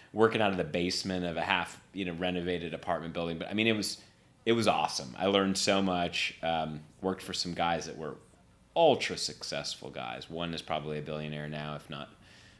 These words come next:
uh, close to it. Um, and it was a real formative experience. I really enjoyed it. I got way more responsibility than I ever should have been given,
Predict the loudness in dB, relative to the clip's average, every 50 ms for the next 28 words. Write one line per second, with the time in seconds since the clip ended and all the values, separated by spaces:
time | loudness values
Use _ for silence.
0 | -20 -20 -20 -14 -10 -8 -8 -8 -10 -12 -20 -20 -20 -14 -8 -4 -4 -4 -4 -4
1 | -6 -6 -6 -8 -8 -10 -14 -20 -20 -20 -20 -12 -4 0 2 2 4 4 2 0
2 | -2 -4 -10 -14 -18 -20 -20 -20 -20 -20 -20 -20 -18 -18 -18 -18 -10 -4 2 4
3 | 8 8 8 8 6 4 2 -4 -8 -14 -20 -20 -20 -20 -20 -20 -20 -8 -2 2
4 | 2 2 2 2 0 0 0 0 2 4 6 6 6 4 2 2 2 4 4 4
5 | 4 4 4 2 0 -4 -10 -14 -18 -20 -20 -20 -12 -6 -4 -4 -2 -2 -2 -2
6 | 0 0 0 2 2 0 0 0 -2 -2 0 0 0 0 0 0 -2 -4 -4 -6
7 | -4 -2 -2 -2 -2 -2 -2 -2 -2 -2 -2 -4 -6 -10 -20 -20 -20 -20 -20 -14
8 | -6 2 6 8 10 10 10 8 4 2 0 -2 -2 -2 -2 -2 -2 -4 -6 -4
9 | -4 -2 -2 -4 -4 -6 -8 -6 -4 -4 -4 -2 -2 -2 -2 -2 -4 -6 -8 -8
10 | -8 -8 -8 -8 -8 -8 -8 -8 -10 -10